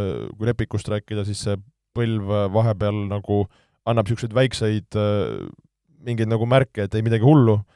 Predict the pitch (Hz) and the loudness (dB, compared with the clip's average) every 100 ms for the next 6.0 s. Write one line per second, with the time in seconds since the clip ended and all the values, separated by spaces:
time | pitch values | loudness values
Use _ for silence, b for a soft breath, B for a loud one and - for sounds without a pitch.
0 | _ - 104 101 113 104 101 104 104 113 | _ -4 -2 0 0 0 0 0 -2 2
1 | 110 113 101 101 101 101 104 113 104 101 | 4 4 0 -4 -2 -2 2 4 4 0
2 | - 110 107 101 87 85 90 92 95 82 | -2 0 0 -2 -6 -6 -4 -4 -4 -4
3 | 98 95 101 113 104 92 98 95 92 98 | -4 -2 2 4 4 0 -4 -6 -8 -6
4 | 95 b b b b 101 87 98 107 113 | -8 b b b b -4 -4 -2 0 2
5 | 107 107 92 85 95 90 101 98 - | 2 2 2 0 -6 -4 -2 -4 -2